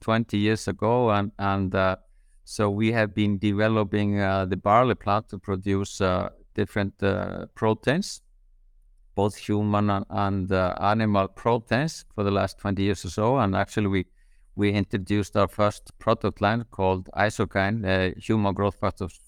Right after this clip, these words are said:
for stem cell research, in two thousand and seven, and, and in two thousand and twenty, we actually introduced a new product line called Mesogyne for the, uh, these are animal growth factors for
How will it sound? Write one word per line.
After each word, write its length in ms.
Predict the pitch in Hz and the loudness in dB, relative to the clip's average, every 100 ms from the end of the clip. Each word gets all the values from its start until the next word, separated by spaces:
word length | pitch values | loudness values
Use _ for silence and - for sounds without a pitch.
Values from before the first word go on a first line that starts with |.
| - | -8
for 120 | 92 | -8
stem 320 | - 101 113 | -4 -2 -2
cell 320 | 117 - 92 92 _ - - - - | -2 0 0 0 _ -20 -20 -18 -8
research, 600 | 95 - 95 135 - - _ _ _ _ - _ _ - - | -6 0 0 0 -6 -20 _ _ _ _ -20 _ _ -20 -6
in 240 | 113 104 | -2 -2
two 240 | 98 113 107 | -2 -2 0
thousand 560 | 113 104 107 95 95 - - | 0 0 2 0 -2 -8 -6
and 320 | 92 90 90 - | -2 -2 -2 -8
seven, 520 | - - 98 120 151 | -6 0 2 2 0
and, 260 | 110 95 95 | 0 0 -2
and 280 | - 98 98 | -2 -2 0
in 180 | 95 95 - | -2 -4 -2
two 180 | 104 | -2
thousand 300 | 101 98 98 | 0 -2 0
and 140 | 95 87 | -2 -2
twenty, 420 | - 101 101 110 | -2 -2 0 0
we 200 | 98 95 | 0 0
actually 500 | 95 - 104 95 90 - - _ - | 0 -2 0 0 -2 -8 -20 _ -8
introduced 640 | 98 98 101 - 101 98 - | -4 0 -2 0 -2 0 0
a 80 | 92 | 0
new 300 | 98 107 - | 2 0 -4
product 420 | - 104 - 98 - | -2 -2 0 -4 0
line 220 | 104 113 | 0 0
called 240 | - 87 | -2 -2
Mesogyne 580 | 95 104 - 110 131 135 | 0 -2 -2 -2 -2 -2
for 220 | - 95 | 0 0
the, 240 | 90 90 85 | 2 0 -2
uh, 720 | - _ - - _ - 98 | -10 _ -20 -20 _ -4 0
these 220 | 101 95 | 0 2
are 120 | 92 | 2
animal 280 | 98 98 98 | 2 0 0
growth 280 | 95 101 - | 0 -2 -2
factors 380 | 98 - 98 - | -4 -4 -8 -6
for 320 | - 95 | -2 -2